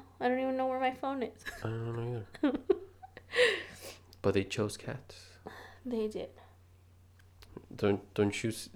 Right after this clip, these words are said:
Speaker 2: uh, have you seen that picture of, of that monument or whatever?
Speaker 1: Yeah.
Speaker 2: The Egyptian monument. It's
Speaker 1: Yeah.
Speaker 2: in the shape of a cat.
Speaker 1: I've seen
Speaker 2: With
Speaker 1: it.
Speaker 2: the
Speaker 1: I
Speaker 2: pharaoh's
Speaker 1: know.
Speaker 2: face.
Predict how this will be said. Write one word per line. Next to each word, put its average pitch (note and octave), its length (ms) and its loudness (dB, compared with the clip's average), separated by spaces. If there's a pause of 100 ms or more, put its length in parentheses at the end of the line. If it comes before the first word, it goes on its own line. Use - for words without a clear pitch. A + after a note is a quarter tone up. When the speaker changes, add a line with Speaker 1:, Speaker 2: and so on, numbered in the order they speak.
Speaker 2:
uh, G2+ 220 4
have G2+ 180 6
you G#2+ 140 4
seen G#2 300 2
that G2+ 200 2
picture G2+ 320 0
of, F#2+ 300 0 (320)
of G2 160 -2
that F#2+ 220 0
monument G2 560 2
or G#2 80 2
whatever? G#2+ 420 0 (260)
Speaker 1:
Yeah. A#3+ 340 4
Speaker 2:
The - 60 2
Egyptian G#2+ 360 0
monument. G2+ 440 4
It's A#3 40 0 (160)
Speaker 1:
Yeah. - 40 0
Speaker 2:
in A2+ 60 4
the G2+ 60 4
shape - 260 2
of - 100 -6
a - 20 -14
cat. - 440 4 (500)
Speaker 1:
I've A#3+ 160 -2
seen B3+ 260 0
Speaker 2:
With G#3 120 6
Speaker 1:
it. G#3+ 80 -4
Speaker 2:
the - 100 -12
Speaker 1:
I - 100 -4
Speaker 2:
pharaoh's - 220 6
Speaker 1:
know. - 60 -2
Speaker 2:
face. - 560 2